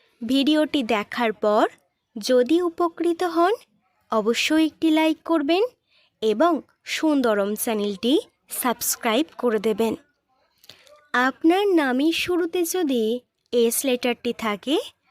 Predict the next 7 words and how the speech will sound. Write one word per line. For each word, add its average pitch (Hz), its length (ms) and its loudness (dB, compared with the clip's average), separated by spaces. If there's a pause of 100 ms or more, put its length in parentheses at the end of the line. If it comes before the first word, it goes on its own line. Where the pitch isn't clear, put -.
(220)
কমেন্ট 226 420 2
বক্সে 226 340 0 (160)
আপনার 233 300 0
নামটি 220 400 0 (200)
কমেন্ট 226 320 0
করে 208 280 0
জানাতে 220 440 -4